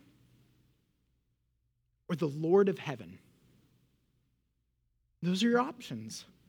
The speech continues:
So you have to determine, is Caiaphas's false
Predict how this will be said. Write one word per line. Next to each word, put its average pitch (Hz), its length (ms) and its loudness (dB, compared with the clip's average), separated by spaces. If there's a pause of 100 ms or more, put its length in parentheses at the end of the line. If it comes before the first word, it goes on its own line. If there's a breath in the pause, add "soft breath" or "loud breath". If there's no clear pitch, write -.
(800)
So - 140 0
you 202 80 10
have 220 160 4
to 226 100 -4
determine, 151 580 -6 (1500)
is 147 120 -8
Caiaphas's 185 840 0
false 202 460 -2